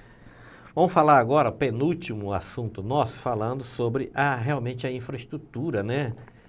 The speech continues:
Asfalto, Candeias do Jamari tem recebido muito recurso do Tchau Poeira e tá avançando no asfalto, né?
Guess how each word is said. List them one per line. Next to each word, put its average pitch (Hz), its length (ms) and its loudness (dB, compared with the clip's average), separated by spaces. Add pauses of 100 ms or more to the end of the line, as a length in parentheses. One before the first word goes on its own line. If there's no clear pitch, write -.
(200)
Asfalto, 123 1080 4 (280)
Candeias 110 540 -2
do 104 140 -8
Jamari 110 440 0
tem 113 220 -2
recebido 104 720 -4 (400)
muito 120 300 -6
recurso 110 500 -4
do 104 120 -6
Tchau 107 340 -2
Poeira 110 720 0 (420)
e 113 400 -4
tá 151 200 6
avançando 156 600 2
no 117 160 0
asfalto, 104 560 0
né? 110 240 -2